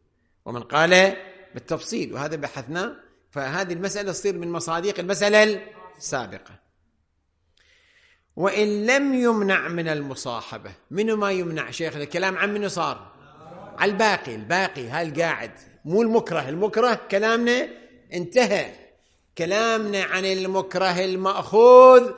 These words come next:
انتهى. شنو؟ نقول له: "أيها المكره، إن أمكن لك التخاير ولم تختر ف-، ف-، ف-، فخيارك ساقط، إن لم يمكن لك التخاير وأخذت مقهورا فخيارك لا زال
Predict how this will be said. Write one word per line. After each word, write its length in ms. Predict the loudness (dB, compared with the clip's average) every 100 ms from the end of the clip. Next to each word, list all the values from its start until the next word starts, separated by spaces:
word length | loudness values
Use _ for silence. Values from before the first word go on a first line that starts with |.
| -14 -16 -6
انتهى. 1120 | -4 -2 0 2 4 2 2 2 -2 -4 -8
شنو؟ 440 | -2 0 0 -2 -8 -20 -12 -6
نقول 300 | -2 0 0
له: 100 | 0
"أيها 340 | 0 2 0
المكره، 460 | 0 -2 -4 -2 -4
إن 320 | -4 -8 -6
أمكن 400 | -6 -4 -4 -2
لك 300 | -4 -4 -6
التخاير 720 | -6 -8 -4 -2 0 -2 -2
ولم 300 | 0 -2 -4
تختر 580 | -4 -4 -4 -4 -4 -6
ف-، 140 | -6
ف-، 360 | -6 -6 -4 0
ف-، 320 | 0 -2 -6
فخيارك 840 | -6 -8 -8 -4 -2 0 -2 -4
ساقط، 560 | -6 -4 -6 -6 -10 -10 -20 -18 -6
إن 200 | -4 -2
لم 200 | -2 -2
يمكن 460 | -2 -4 -2 -4 -2
لك 200 | -4 -4
التخاير 640 | -6 -8 -4 -2 -2 -2
وأخذت 520 | 0 0 0 -2 0 0
مقهورا 560 | 0 -2 -2 -2 -4
فخيارك 540 | -6 -6 -2 -2 -4 -4
لا 180 | -6
زال 440 | -4 -6 -6 -8